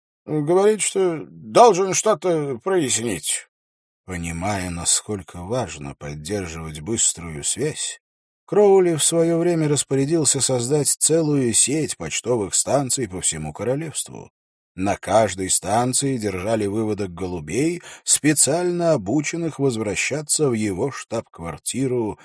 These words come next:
в замке Арлуин. Услышав имя Холта, Уилл настороженно подался вперед. «А он сообщил, в чем вообще дело?» Кроули помотал головой.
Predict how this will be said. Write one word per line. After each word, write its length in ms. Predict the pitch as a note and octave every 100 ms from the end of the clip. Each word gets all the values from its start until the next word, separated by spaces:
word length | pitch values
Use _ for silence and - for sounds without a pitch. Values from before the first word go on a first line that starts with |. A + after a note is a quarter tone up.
| - -
в 160 | F#2+
замке 520 | D#2+ E2 E2 D2+ -
Арлуин. 640 | D#2 D#2 D2+ E2+ D2 C#2+ - _ _ _ _ _ _ _ _
Услышав 880 | F#2 E2+ - D#2+ F2 - C#2 - -
имя 400 | F#2 E2 C#2+ C2+
Холта, 800 | - - D#2 G2 A2 B2+ C3 C3+ _ _ _
Уилл 440 | E2 F2+ G#2 B2
настороженно 880 | C#3+ D3 - D#3 D#3 G2 F2+ G#2+ C#3
подался 580 | - D#3 E2+ C#2+ - F#2
вперед. 640 | - - D2+ C#2+ - - _ _ _ _ _ _ -
«А 120 | G#2+
он 460 | B2 A#2 G#2+ F2+ - _ -
сообщил, 640 | - A2+ A2 - F#3 A#3
в 100 | -
чем 240 | - F3+
вообще 260 | D3+ C#3+ D3
дело?» 340 | A#2+ F2+ C#2+ - _ _ _ _ _
Кроули 460 | - F2 E2+ F2+
помотал 480 | A#2 B2+ A#2 - D2
головой. 520 | D2 E2+ D#2+ C#2 B1+